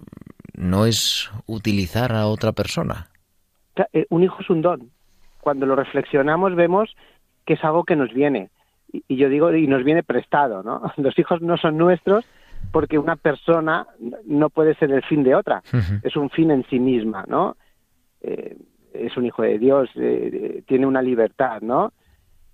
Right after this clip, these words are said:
Speaker 2: Eh, entonces, pero sí, muchas, muchas veces el planteamiento es que el matrimonio dice, "Bueno, ahora queremos buscar el hijo, ¿no? O queremos tener hi-, hijos." Ese,
Speaker 1: Ujú.
Speaker 2: ese buscar y tener hay que ponerlo entre comillas.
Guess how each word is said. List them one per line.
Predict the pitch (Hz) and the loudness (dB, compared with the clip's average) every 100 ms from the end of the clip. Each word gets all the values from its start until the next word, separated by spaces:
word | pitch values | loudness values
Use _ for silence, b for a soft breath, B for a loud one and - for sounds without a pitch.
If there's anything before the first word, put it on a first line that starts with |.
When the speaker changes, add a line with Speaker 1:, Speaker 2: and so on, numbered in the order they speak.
| - | -8
Speaker 2:
Eh, | 151 | -8
entonces, | - 143 170 165 | -4 -2 0 2
pero | 175 156 | 2 2
sí, | - 190 170 | 4 4 4
muchas, | 160 180 214 190 - | 2 0 2 0 -2
muchas | 175 190 208 | 0 2 2
veces | 202 208 | 0 2
el | 220 | 2
planteamiento | 202 185 185 180 190 202 | 2 2 2 2 2 4
es | 190 190 | 4 4
que | - | 2
el | 175 | 2
matrimonio | 156 151 139 147 165 185 196 | 2 -2 -2 0 2 2 2
dice, | 170 165 151 | -2 0 2
"Bueno, | 143 196 127 _ _ - _ _ _ - | 2 2 0 _ _ -20 _ _ _ -2
ahora | 151 190 240 - _ - | 0 2 0 -4 _ 0
queremos | 160 180 202 - | 2 2 0 -4
buscar | 151 151 - - 165 | -2 -2 0 0 2
el | 135 | 0
hijo, | 120 - 127 | -4 -2 -2
¿no? | - | 0
O | 170 | 0
queremos | - 160 190 190 _ | 0 0 0 -4 _
tener | - 160 156 175 147 - - _ _ _ _ - | 0 2 2 2 2 -2 -16 _ _ _ _ -8
hi-, | 139 - _ _ | -8 -8 _ _
hijos." | 170 - 98 92 - | -4 -2 -4 -8 -6
Ese, | 143 - 170 | -4 0 2
Speaker 1:
Ujú. | 127 110 151 | 2 0 -4
Speaker 2:
ese | 135 156 | -2 0
buscar | 151 147 - 165 160 | 2 -2 0 -2 0
y | 160 | 0
tener | 151 160 | 2 2
hay | 160 | 2
que | 151 | 0
ponerlo | 151 156 | 0 0
entre | 156 147 | 0 0
comillas. | - 117 131 127 101 | 0 0 0 0 0